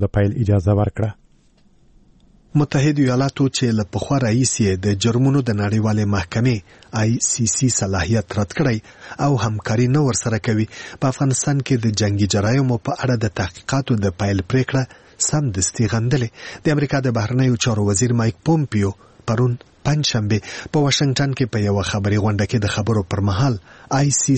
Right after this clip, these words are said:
Speaker 2: سی هغه غیر مسؤل سیاسي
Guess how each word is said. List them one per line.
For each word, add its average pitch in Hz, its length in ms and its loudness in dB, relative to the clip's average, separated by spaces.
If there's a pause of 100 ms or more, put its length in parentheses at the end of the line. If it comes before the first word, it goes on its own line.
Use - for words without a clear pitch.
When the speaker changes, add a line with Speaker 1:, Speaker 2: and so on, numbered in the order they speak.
Speaker 2:
سی 143 180 2 (360)
هغه 120 260 0
غیر 107 220 0 (100)
مسؤل 135 520 0
سیاسي 113 380 0